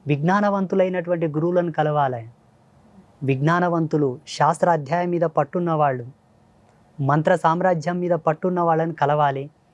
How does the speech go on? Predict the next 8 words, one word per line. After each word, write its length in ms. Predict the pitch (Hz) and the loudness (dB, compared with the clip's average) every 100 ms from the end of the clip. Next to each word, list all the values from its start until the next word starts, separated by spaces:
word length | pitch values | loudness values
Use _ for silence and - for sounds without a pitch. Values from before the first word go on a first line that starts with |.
| _ _ 143 | _ _ 0
"అయ్యా, 240 | 147 175 | 2 2
మాకు 260 | 175 156 160 | 0 -2 -2
ఈ 40 | |
సంకేతాలు 560 | - 135 160 156 143 135 | -2 0 0 2 2 -2
వస్తున్నాయి, 460 | - 135 131 151 - _ _ - | -8 -10 -10 -12 -14 _ _ -2
ఇవి 160 | 233 233 | 2 4
ఎందుకు 340 | 175 220 240 | 2 0 -2
సూచన?" 440 | 220 165 135 120 | -2 -2 -4 -8